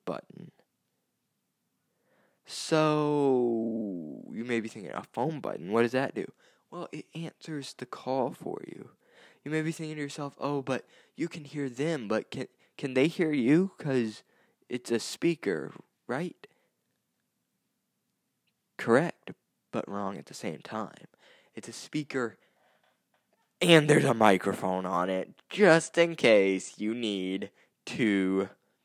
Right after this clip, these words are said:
answer the phone in the shower, 'cause, you know, everyone does that nowadays. You have your phone in the shower, and you answer it. Um,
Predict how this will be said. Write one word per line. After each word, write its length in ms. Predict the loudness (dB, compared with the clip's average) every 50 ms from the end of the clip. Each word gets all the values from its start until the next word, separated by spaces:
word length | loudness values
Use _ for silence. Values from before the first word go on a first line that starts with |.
| _ _ _ _ _ _ _ -16 -16 -16 -16 _ _ _
answer 220 | 2 2 4 4 2
the 80 | 0
phone 240 | 2 4 4 6 6
in 120 | 6 4 0
the 80 | 0
shower, 580 | 0 2 4 4 4 4 2 0 -2 -6 -10 -20 _ _ -4
'cause, 840 | 0 2 2 2 2 0 -4 -8 -10 -10 -12 -14 -18 -20 -20 -20 _ _ _ _ _ _ _ _ _ _ _ _ _ _ _ _ _ _ _ _ _ _ _ _ _ _ _ _ _ _ _ _ _ _ _ -8
you 180 | -2 0 4
know, 240 | 6 6 8 8 8
everyone 300 | 8 8 6 4 4 4
does 220 | 4 4 4 4
that 180 | 0 -4 -2 -2
nowadays. 640 | -2 -2 -2 0 0 2 4 6 6 4 4 0 -6 _ -20 -20 -20 _ _
You 140 | 2 4 4
have 100 | 6 6
your 100 | 4 2
phone 300 | 2 4 4 4 4 2
in 80 | -2 -4
the 60 | -4
shower, 480 | 2 4 6 6 8 6 6 4 2
and 460 | 2 2 2 2 2 2 0 -2 -6 -4
you 140 | 0 0 0
answer 460 | 2 2 2 0 0 0 0 0 0
it. 140 | 0 -2 -6 _ _ _ _ _ _ _ _ _ _ _ _ _ _ _ _ _ -20 -18 -18 -18 -20 -20 -20 -20 -20 -20 -20 -20 -20 -20 -20 _ 0
Um, 560 | 6 8 10 10 10 10 8 6 2 -4 -8